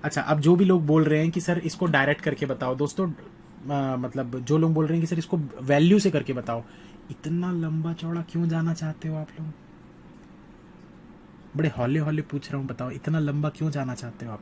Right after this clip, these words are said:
लोग? value से करके बताना है, कर देते हैं भाई।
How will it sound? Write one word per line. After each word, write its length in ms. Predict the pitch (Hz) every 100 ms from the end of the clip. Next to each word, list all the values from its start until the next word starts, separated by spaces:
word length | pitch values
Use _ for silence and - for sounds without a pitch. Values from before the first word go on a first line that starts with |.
| -
लोग? 100 | 110 - - - - - - - - - - - - - - - - - 135
value 280 | 160 185
से 100 | 202
करके 240 | 190 170 180
बताना 280 | 165 139 180
है, 60 |
कर 180 | - 123
देते 260 | 131 - 143
हैं 80 |
भाई। 160 | 139